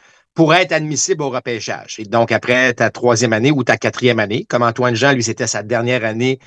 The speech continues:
d'admissibilité, euh, au, au repêchage. Donc, il a été repêché un peu plus tard, en septième ronde, par les Rockies.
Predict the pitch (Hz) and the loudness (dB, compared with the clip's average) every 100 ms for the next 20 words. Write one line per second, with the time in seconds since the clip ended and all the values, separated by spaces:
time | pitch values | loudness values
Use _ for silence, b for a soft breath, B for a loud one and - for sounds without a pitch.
0 | b b 120 127 123 113 120 113 - 139 | b b 0 2 2 0 -2 -8 -4 -2
1 | 143 113 113 107 104 101 b b _ - | 0 -2 -4 -2 -4 -8 b b _ -4
2 | 120 143 123 123 117 101 143 170 131 139 | 0 4 4 4 2 4 4 6 6 4
3 | - 123 113 120 117 117 - 151 151 147 | 4 2 4 2 2 0 0 0 0 0
4 | 139 135 117 143 131 151 120 120 127 117 | -2 -4 -6 0 4 4 2 -2 -6 -4
5 | 123 110 123 139 120 117 117 110 95 117 | -4 0 0 0 -2 -2 0 -2 -4 -8
6 | 98 - | -10 -10